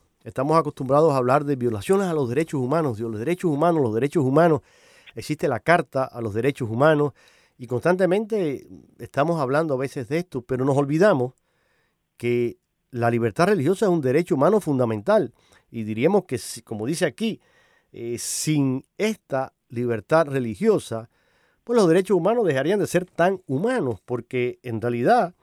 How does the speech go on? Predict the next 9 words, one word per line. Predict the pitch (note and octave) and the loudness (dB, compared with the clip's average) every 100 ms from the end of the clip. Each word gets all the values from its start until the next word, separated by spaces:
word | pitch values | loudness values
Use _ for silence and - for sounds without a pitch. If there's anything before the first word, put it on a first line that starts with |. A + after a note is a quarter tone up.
| _ _ _ - | _ _ _ -12
los | A#2 B3+ | -4 0
únicos | C4 E3 B2+ A#2 - _ _ _ | 0 0 -4 -6 -10 _ _ _
seres | - E3 F3 C#3+ _ _ _ _ _ _ _ _ _ | 0 2 2 -2 _ _ _ _ _ _ _ _ _
religiosos | - A#2+ G#2 E3 F#3 A#2 A2+ _ - | -6 -6 0 2 0 -4 -12 _ -8
en | A#2 | -6
el | A#2+ | -2
planeta | A#2+ C3 F3+ F3+ | 0 0 0 -2
son | - C3+ C3+ | -2 -2 -2
los | B2+ G2 | -4 -6